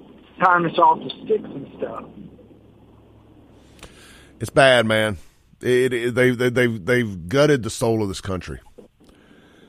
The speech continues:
Speaker 1: That's right. But, but the thing is, a weak country means a strong government,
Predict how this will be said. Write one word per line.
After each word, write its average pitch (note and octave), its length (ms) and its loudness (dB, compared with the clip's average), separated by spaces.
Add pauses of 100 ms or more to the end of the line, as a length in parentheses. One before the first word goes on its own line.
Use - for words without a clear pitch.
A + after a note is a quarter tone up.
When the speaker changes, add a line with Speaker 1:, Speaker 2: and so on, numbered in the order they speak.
Speaker 1:
That's D#3 260 0
right. C#3 300 2 (100)
But, B2+ 180 -2 (460)
but F#3 140 2
the A3 80 -4
thing B3+ 300 2
is, A3 260 2
a F3 60 -4
weak G3+ 340 -4
country G3 680 -2 (520)
means E3+ 400 0
a D3 80 -4 (120)
strong D#3+ 360 2
government, D3 560 -2